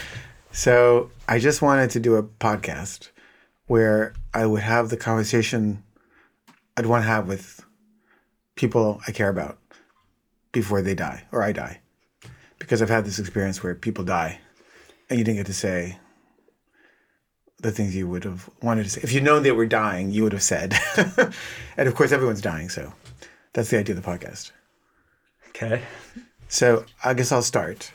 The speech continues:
Speaker 2: Okay.
Speaker 1: Feel free to jump in.
Speaker 2: <laughs>
Speaker 1: Um, I guess I would say, like, you're one of my favorite people in the world. And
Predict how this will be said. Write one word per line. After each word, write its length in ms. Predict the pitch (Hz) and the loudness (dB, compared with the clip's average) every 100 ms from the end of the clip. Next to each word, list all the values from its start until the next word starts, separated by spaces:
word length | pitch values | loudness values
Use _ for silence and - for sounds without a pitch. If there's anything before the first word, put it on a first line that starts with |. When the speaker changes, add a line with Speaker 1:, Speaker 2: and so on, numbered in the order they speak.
| _ _ | _ _
Speaker 2:
Okay. 320 | - 120 143 127 | -4 2 4 4
Speaker 1:
Feel 160 | 170 120 | 4 4
free 160 | 117 | 4
to 140 | 113 110 | 2 2
jump 260 | 131 127 113 | 2 2 4
in. 240 | 110 98 110 | 2 2 -6
Speaker 2:
<laughs> 60 | - - - - - - - - - - - - - 127 | -14 -16 -14 -14 -16 -18 -20 -20 -20 -20 -18 -18 -4 2
Speaker 1:
Um, 420 | 117 117 113 104 - - - - - - - _ _ - | 4 4 2 -2 -6 -8 -16 -20 -20 -20 -20 _ _ -6
I 120 | 117 | -4
guess 200 | 113 143 | 0 2
I 80 | 151 | 6
would 140 | 151 | 6
say, 300 | 147 135 131 | 6 4 2
like, 220 | 117 107 104 - - _ - - _ _ _ | 2 0 -2 -8 -14 _ -20 -20 _ _ _
you're 140 | - 120 | 0 2
one 80 | |
of 60 | 123 | 4
my 100 | 117 | 4
favorite 300 | 110 120 123 | 4 2 2
people 260 | 117 107 110 | 0 0 0
in 80 | |
the 60 | 104 | 0
world. 440 | 95 80 95 104 - _ _ _ _ _ _ - _ _ - | -2 -2 -4 -8 -14 _ _ _ _ _ _ -20 _ _ -6
And 420 | 113 107 101 | -2 -2 -4